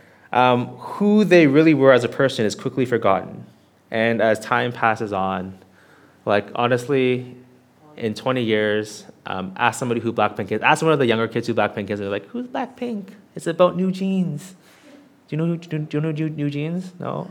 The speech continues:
I just heard about them from my kids I teach at school. <laughs> All right, let's, let's go back to the main point. Okay,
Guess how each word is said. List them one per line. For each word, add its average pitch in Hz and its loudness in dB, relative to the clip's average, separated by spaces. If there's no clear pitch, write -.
I 120 2
just 135 -4
heard 147 4
about 117 0
them 104 -6
from 117 -6
my 110 0
kids 110 0
I 104 -4
teach 120 -10
at 123 -6
school. 107 -6
<laughs> - -12
All 143 4
right, 185 6
let's, 180 4
let's 180 6
go 175 0
back 220 4
to 220 8
the 202 10
main 185 8
point. 143 8
Okay, 135 2